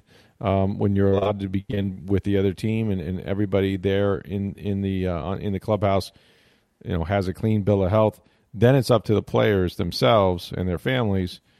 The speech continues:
um, to try to maintain, you know, that cocoon, if you will. They're not gonna,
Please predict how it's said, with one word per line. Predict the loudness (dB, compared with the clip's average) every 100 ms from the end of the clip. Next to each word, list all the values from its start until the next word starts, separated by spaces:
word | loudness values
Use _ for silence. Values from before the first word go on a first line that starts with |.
| _ _ -8
um, | -2 -2 -2 -4
to | -4
try | 0 2
to | 2
maintain, | 2 0 -2 -2 -2 0 -2 -4 -4
you | -2
know, | -2 -4 -6 -12 -6
that | -6 -4
cocoon, | -6 -2 0 0 -4
if | -8 -6
you | -2
will. | 0 0
They're | -2
not | -2 -4
gonna, | -2 -2 -4